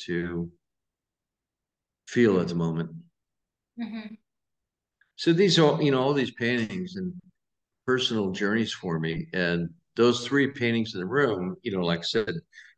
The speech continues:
Speaker 1: um, Patience in Blue, I began in nineteen ninety-four.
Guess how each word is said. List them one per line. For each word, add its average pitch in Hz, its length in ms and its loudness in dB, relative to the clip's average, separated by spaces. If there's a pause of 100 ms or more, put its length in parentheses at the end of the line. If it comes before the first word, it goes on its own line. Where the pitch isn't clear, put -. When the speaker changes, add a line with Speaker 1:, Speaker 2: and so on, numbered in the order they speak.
(200)
Speaker 1:
um, 92 340 2
Patience 120 460 0
in 95 140 -6
Blue, 113 300 4
I 90 40 2
began 90 340 -2
in 87 80 -4
nineteen 90 340 -4
ninety-four. 85 800 -2